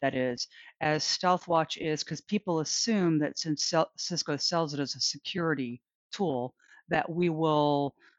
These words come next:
um, you know, go force things t-, and block them or whatever. So I do admittedly kid that, um,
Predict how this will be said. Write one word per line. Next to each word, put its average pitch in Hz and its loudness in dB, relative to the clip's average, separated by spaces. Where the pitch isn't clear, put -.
um, 139 2
you 160 2
know, 139 2
go 156 0
force 170 -2
things 147 0
t-, - -16
and 147 2
block 127 0
them 127 -4
or 131 -6
whatever. 135 0
So 160 2
I 160 4
do 208 2
admittedly 160 0
kid 156 -2
that, 143 0
um, 143 2